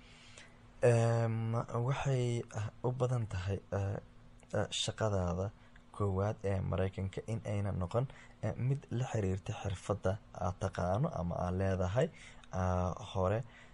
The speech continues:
en, aad hore u haysatay, ama ayna ku siin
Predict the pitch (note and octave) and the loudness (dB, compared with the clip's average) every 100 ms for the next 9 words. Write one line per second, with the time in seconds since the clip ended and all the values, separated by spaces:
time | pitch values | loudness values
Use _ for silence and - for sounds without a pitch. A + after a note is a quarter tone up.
0 | - - G2+ G2 F#2+ F#2 F#2 - - F#2 | -10 0 2 4 4 2 0 0 2 2
1 | F2 - - G2 - G2 F#2 F#2 G2 C3+ | 2 -2 0 2 4 2 0 -2 -2 -2
2 | C#3 - - - A2 B2+ - A2+ G#2 G2+ | -4 -12 -18 -4 0 0 0 0 2 0
3 | - - - F#2 F2+ | -2 -8 -4 -2 -2